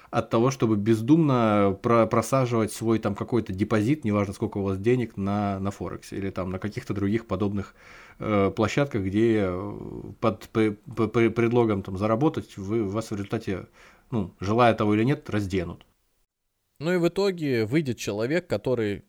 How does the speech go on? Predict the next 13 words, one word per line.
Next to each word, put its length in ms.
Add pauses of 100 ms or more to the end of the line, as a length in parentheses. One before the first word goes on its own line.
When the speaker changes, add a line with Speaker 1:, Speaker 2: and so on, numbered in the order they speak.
(160)
Speaker 2:
погрузится 720 (140)
в 480 (340)
эту 300 (180)
трейдерскую 560
среду 540 (240)
и 160
уже 640
сам 320
для 120
себя 280
субъективно 680
сформирует 840
результат. 680